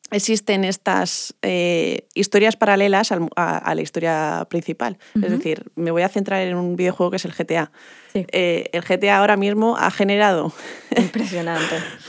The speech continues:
Speaker 1: una barbaridad de,
Speaker 2: <laughs> Sí.
Speaker 1: de, de historias. Porque, claro, es un juego en el que tú tienes tus misiones, tú tienes tus protagonistas y, y tus acciones que hacer, ¿vale?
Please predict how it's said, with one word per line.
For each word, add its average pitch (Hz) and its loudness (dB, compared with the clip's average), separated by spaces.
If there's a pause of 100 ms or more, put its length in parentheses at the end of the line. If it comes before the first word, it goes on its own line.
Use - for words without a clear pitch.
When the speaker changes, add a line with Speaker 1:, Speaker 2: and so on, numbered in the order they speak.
(220)
Speaker 1:
una 277 6
barbaridad 220 6
de, 220 4
Speaker 2:
<laughs> 226 2
Sí. - -2 (280)
Speaker 1:
de, 208 6
de 185 4
historias. 220 4 (960)
Porque, 185 0
claro, 214 0
es 190 -4
un 208 -2
juego 214 2
en 247 4
el 233 2
que 175 0
tú 180 -2
tienes 196 0
tus 214 -6
misiones, 240 2
tú - -6
tienes 190 -4
tus 202 0
protagonistas 202 0
y, 165 -6
y 170 -6
tus 165 -6
acciones 175 -2
que - -8
hacer, 214 -6
¿vale? 170 -6